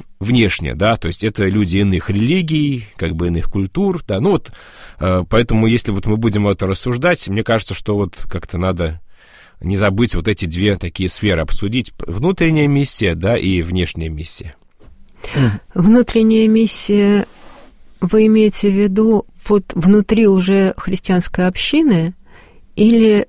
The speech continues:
Speaker 2: это, э, более широко в каком-то, э, культурном ареале?
Speaker 1: Если, э, именно брать как бы наше с вами отечество, то, э, речь идёт о людях, э, крещённых,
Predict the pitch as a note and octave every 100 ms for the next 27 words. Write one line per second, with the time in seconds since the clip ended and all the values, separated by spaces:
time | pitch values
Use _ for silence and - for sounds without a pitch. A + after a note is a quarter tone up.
0 | - F#3 F#3+ - G3 G3 F#3+ - F#3 F3+
1 | G3+ F#3 F3 - E3+ F3 G3+ - D#3+ F3
2 | E3+ E3+ E3 - - - E3+ D#3+ F#3+ F3+
3 | F3 D#3+ D#3 D#3+ D3 B2+ C#3+ - - D#3
4 | - D3 - _ - A2+ G#2+ G#2 - -
5 | A#2 A#2 A2 F#2+ A2+ G2+ - - E2+ E2+
6 | G2+ F#2+ - E2 - E2 F2 G2+ A3 -
7 | - - D#2+ D#2 A2+ D3 - - - -
8 | E2+ F#2 F2+ C#3 - G#2+ A#2 C3+ - A#2
9 | A2+ A2 D3+ B2+ B2+ A2+ - G2+ F#2+ F#2+
10 | F2+ F2+ A#2 A#2 - C3+ F#2 A2+ - -